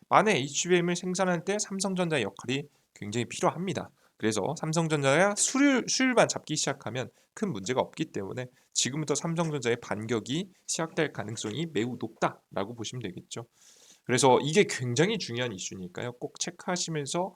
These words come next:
협업을 이어가는지 납품을 하는지 확인하시면 좋을 것 같습니다.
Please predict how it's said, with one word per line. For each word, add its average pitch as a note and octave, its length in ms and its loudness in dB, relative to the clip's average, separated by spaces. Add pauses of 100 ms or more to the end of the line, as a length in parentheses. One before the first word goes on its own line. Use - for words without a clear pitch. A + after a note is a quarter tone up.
(140)
협업을 C#3+ 280 0
이어가는지 G#2+ 600 -2 (220)
납품을 G#2+ 420 -6
하는지 C3 440 -6 (240)
확인하시면 B2+ 640 -10
좋을 F#2 200 -12
것 - 140 -12
같습니다. - 520 -14